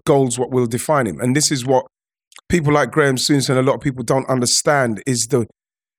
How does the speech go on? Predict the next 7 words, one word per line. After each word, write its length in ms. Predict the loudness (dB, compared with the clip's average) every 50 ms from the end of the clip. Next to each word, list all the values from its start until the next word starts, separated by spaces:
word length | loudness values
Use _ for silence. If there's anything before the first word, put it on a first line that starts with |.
| _ _ _ _ -2
is 180 | -2 -2 0 0
he's 180 | 0 0 2 2
so 320 | 2 2 2 4 4 4
integral 520 | 2 0 0 0 0 0 0 0 -2 -4 -4
to 300 | -4 -2 0 0 0 0
the 120 | -2 -4 -4
team. 640 | -4 -4 0 2 2 4 4 2 0 -2 -6